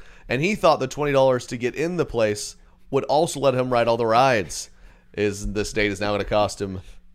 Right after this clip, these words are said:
north of two hundred dollars. Tell us, how's it going, Trey?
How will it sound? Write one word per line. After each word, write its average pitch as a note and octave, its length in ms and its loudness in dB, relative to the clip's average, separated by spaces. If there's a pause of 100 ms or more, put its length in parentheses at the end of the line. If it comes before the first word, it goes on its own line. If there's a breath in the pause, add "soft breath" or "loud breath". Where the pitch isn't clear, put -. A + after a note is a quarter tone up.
(220)
north B2+ 420 2
of A#2 140 -2
two G2+ 160 -4
hundred F2+ 220 -4
dollars. G2 460 0
Tell C#3 240 6
us, - 360 2 (480)
how's E2 180 -4
it F2 60 -6
going, F#2 260 0
Trey? E2 380 -4